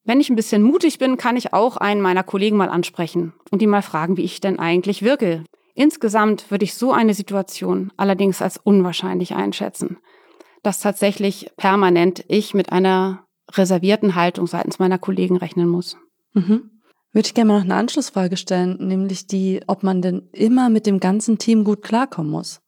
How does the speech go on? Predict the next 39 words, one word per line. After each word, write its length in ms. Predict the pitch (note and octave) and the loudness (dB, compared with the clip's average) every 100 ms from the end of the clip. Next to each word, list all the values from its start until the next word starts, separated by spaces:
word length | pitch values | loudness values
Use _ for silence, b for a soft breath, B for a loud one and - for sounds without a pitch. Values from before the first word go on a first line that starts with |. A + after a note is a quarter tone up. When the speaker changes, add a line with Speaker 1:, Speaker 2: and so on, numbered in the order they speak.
| _ | _
Speaker 2:
Vielleicht 320 | _ F#3 E3+ - | _ -2 -2 0
reicht 200 | A#3 - | 0 2
mir 120 | G3+ | 2
ja 120 | E3+ | 2
auch 100 | E3 | 0
der 120 | - F3+ | -2 0
eine 180 | E3 | 0
Kollege 360 | E3 E3+ E3 E3 | 0 0 0 0
in 80 | E3 | 0
der 140 | D#3+ | -2
Teeküche, 500 | - F#3 - E3+ E3 | 2 0 0 -4 -2
oder? 260 | E3+ A3 D#4 _ B B B B B | 0 0 -4 _ B B B B B
Speaker 1:
Also 140 | A3+ | 2
das 200 | A#3 - | 2 -2
kam 280 | - C4 A#3+ _ | 0 2 2 _
wirklich 300 | G3 A#3+ B3+ | -4 -2 -2
drauf 260 | - G#3+ - | -4 -4 0
an, 240 | G3+ A#3+ | 2 4
mit 140 | A#3+ - | 2 0
was 120 | G#3 | -2
für 120 | - | 0
einem 180 | G#3 G#3 | 0 0
Team 220 | - C4 | 2 2
ich's 180 | E3 - | 2 -4
zu 100 | D#3 | -10
tun 280 | - E3 E3 | -4 -2 0
habe. 340 | D#3+ D#3 D#3 - B B B B B _ _ - | -2 -2 -2 -6 B B B B B _ _ -8
Es 140 | G#3 | -6
gibt 200 | - - | -4 -4
Teams, 420 | - D4 E4 - - | 2 4 4 0 -6
die 160 | G3+ G#3 | -2 2
sehr 160 | A3+ | 2
intensiv 420 | A#3 B3 G3 C4 - | 0 0 0 -2 -2
miteinander 480 | C4 A#3+ A3 G#3 | 0 0 0 0
arbeiten, 460 | F#3+ A3 A#3 C4+ C4 | 0 0 0 0 0
und 80 | A3+ | -2
zwar 180 | - G3 | -2 -4
auch 120 | - | -2
alle. 420 | G#3 B3 C#4+ | 0 2 0